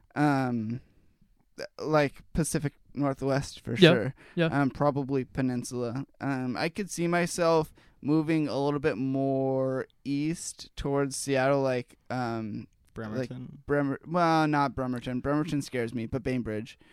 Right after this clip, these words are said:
Speaker 3: Oh,
Speaker 1: Like that
Speaker 3: oh, yeah.
Speaker 1: area, Paul's Bow area.
Speaker 3: Mm-hmm.
Speaker 1: Um, just because it's a little bit closer to the ferry. And it,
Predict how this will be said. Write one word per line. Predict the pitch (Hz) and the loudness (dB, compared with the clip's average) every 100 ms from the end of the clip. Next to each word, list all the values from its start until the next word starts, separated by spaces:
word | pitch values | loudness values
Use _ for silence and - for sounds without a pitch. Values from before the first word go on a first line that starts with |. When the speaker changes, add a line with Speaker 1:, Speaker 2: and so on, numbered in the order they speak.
| - - _ - | -20 -20 _ 2
Speaker 3:
Oh, | 226 | 4
Speaker 1:
Like | 151 143 | 4 4
that | 151 135 135 | 6 6 6
Speaker 3:
oh, | 214 | 2
yeah. | 147 | 4
Speaker 1:
area, | 135 135 | 4 4
Paul's | 131 147 139 135 | 2 2 2 4
Bow | 143 131 | 2 2
area. | 120 120 113 113 110 131 - | 2 0 0 -2 -4 -8 -6
Speaker 3:
Mm-hmm. | 156 160 - - | -4 -4 -4 -2
Speaker 1:
Um, | 143 127 120 117 | 0 0 -2 -4
just | 165 170 | -4 -4
because | 190 175 147 | -2 -2 -2
it's | 135 | -4
a | 143 | -4
little | 123 123 135 127 | -2 0 0 0
bit | 143 | -2
closer | - 143 135 | -2 -6 -4
to | 139 | -6
the | |
ferry. | 139 139 135 135 135 - - - | -4 0 0 0 -4 -10 -20 -2
And | 170 - | -2 0
it, | - 190 | 0 0